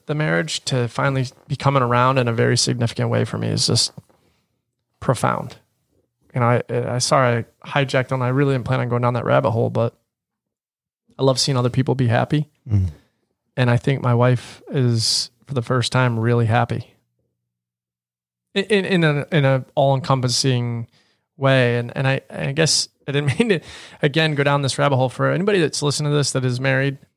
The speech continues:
Speaker 1: that feel like all hope is lost in your relationship, uh, but you love that person you're with, and, and if you had your choice, you want it to work, and you want that person to be with you, no matter what's happened,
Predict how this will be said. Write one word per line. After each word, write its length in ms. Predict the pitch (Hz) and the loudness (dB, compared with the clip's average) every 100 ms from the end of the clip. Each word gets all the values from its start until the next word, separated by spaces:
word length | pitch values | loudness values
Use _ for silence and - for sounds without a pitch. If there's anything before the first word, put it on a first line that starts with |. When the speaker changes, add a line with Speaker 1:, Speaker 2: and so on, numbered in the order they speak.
| _ | _
Speaker 1:
that 180 | - 143 | -4 -4
feel 600 | - 147 143 139 135 123 - | -2 0 2 4 2 -2 -4
like 240 | 190 131 | -4 0
all 160 | 131 123 | 2 2
hope 180 | 123 | 0
is 120 | 127 117 | -2 0
lost 280 | 123 127 | 2 0
in 80 | 139 | -2
your 100 | 127 | -2
relationship, 680 | 120 117 120 131 - 139 _ _ _ _ _ _ _ _ _ _ _ _ _ - | 0 -2 -2 -4 -2 -2 _ _ _ _ _ _ _ _ _ _ _ _ _ -4
uh, 280 | 113 110 117 - | -2 0 -4 -2
but 140 | 147 | -2
you 100 | 139 | 0
love 540 | 123 123 131 131 - _ | 2 4 2 0 -12 _
that 140 | - 131 | -4 0
person 280 | 139 131 143 | 2 2 2
you're 80 | |
with, 280 | 143 147 143 - | 4 2 0 -8
and, 160 | 131 123 | -6 -4
and 300 | 139 131 127 | -2 0 0
if 160 | 117 | -2
you 60 | 131 | 0
had 200 | 117 127 | 0 0
your 80 | 123 | -4
choice, 380 | - 131 131 - | -2 0 0 0
you 80 | 135 | -2
want 200 | 123 127 | 0 -2
it 80 | - | -2
to 80 | |
work, 340 | 151 143 139 - _ | -2 0 -2 -14 _
and 100 | - | -16
you 100 | 131 | -10
want 240 | 120 123 131 | -2 -2 0
that 160 | 139 | -2
person 360 | - 139 127 147 | 0 0 0 -4
to 80 | 135 | -2
be 120 | 139 | 0
with 120 | 143 | 0
you, 200 | 143 147 - _ _ - | 0 -2 -6 _ _ -4
no 60 | |
matter 220 | 156 151 139 | 0 2 2
what's 240 | 147 147 | 2 2
happened, 420 | 143 113 - 107 | 2 0 -2 -12